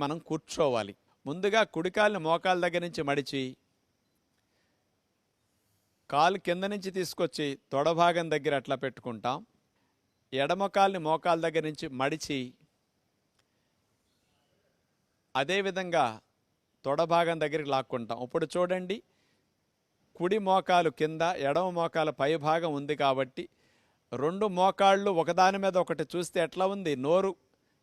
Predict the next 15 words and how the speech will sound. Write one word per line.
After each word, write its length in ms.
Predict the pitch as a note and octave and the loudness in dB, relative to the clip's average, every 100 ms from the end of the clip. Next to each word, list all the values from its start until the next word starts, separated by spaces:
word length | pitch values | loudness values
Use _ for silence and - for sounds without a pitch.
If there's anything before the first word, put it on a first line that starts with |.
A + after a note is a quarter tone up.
| - | -2
తెరిచిన 400 | D#3+ F#3+ G#3 F#3 | 0 0 -2 2
విధంగా. 380 | F3 D3+ C3+ B2+ | 2 0 -4 0
ఆవు 280 | B2+ E3 F#3 | 4 4 4
నోరు 280 | F3 G3 F#3+ | 2 0 0
తెరిస్తే 500 | F#3+ F3+ - F#3 E3 | -4 -4 -6 -2 0
ఎట్లా 280 | C#3+ F3+ | 0 0
ఉంటుంది? 540 | F#3+ F#3+ G3 E3 B2 - - | -2 -2 -6 -4 -6 -8 -8
రెండు 260 | C3+ D#3+ | -8 -6
కాళ్ళు 320 | F3 E3+ F3 D#3+ | 0 2 2 2
అలా 180 | D3+ | 2
ఉన్నాయి 260 | C#3+ D3 D3+ | 0 -2 -2
కాబట్టి 220 | D#3+ D3 | -2 -4
గోముఖంగా 680 | A2 A2+ E3 F3 E3 E3+ E3 | -8 -2 0 0 -4 -2 -4
కూర్చోవటం 500 | C#3 C3 - C3 B2 | -4 -8 -4 -4 -4
అంటారు. 360 | A2+ G#2+ G#2+ | -10 -8 -12